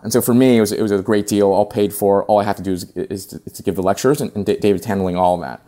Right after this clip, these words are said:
And maybe for, for something that your, your, your, uh, audience will be interested in, you know, I've often struggled, and this is a topic that Dave and I talk about a,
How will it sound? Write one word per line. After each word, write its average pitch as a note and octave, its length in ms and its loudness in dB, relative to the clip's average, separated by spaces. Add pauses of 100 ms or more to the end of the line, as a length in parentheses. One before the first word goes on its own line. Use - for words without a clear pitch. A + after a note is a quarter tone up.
(380)
And B2 220 0
maybe D3+ 240 2
for, - 260 -8
for C3+ 80 -6
something B2+ 320 0
that A2+ 160 2
your, G#2+ 300 0
your, G#2+ 260 0
your, G2+ 380 0 (560)
uh, G2 340 0
audience A#2 300 0
will G#2 80 -4
be G2+ 100 -2
interested A#2+ 340 0
in, F#2+ 320 0 (680)
you C3 80 0
know, A#2 60 4
I've A#2+ 120 2
often C3+ 240 0
struggled, G#2 460 0
and F#2+ 40 -6
this G#2+ 120 -2
is G#2 80 -2
a D#2+ 80 -6
topic G#2+ 260 0
that F#2+ 140 0
Dave G#2 160 2
and G2+ 100 -4
I F#2+ 60 0
talk G2+ 200 -4
about F#2+ 200 -2
a, - 280 -10